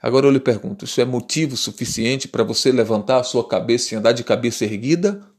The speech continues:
ou não? Eu já respondo por você. Isso é motivo suficiente. Então levanta a cabeça, vai em frente e viva, pois, afinal de contas, foi exatamente para isso que você nasceu.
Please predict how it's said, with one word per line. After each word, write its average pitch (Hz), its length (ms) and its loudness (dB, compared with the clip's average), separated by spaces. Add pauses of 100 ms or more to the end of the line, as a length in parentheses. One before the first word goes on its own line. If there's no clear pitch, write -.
(100)
ou 123 140 0
não? 104 300 -6 (560)
Eu 262 80 -8
já 220 60 -4
respondo 175 360 -4
por 127 140 -4
você. 101 320 -8 (280)
Isso - 180 -4
é - 20 4
motivo 113 360 -4
suficiente. - 600 -8 (180)
Então 156 160 4
levanta 127 340 2
a 117 40 -4
cabeça, 110 440 -4 (220)
vai 123 160 0
em 127 60 -2
frente 123 520 -6 (1300)
e 151 100 0
viva, 143 560 -2 (500)
pois, 127 240 2
afinal 110 360 -2
de 139 100 -4
contas, - 460 -8 (800)
foi 131 160 -2
exatamente 107 520 0
para 107 140 0
isso 101 180 -2
que - 80 -8
você 107 240 -2
nasceu. 101 380 -6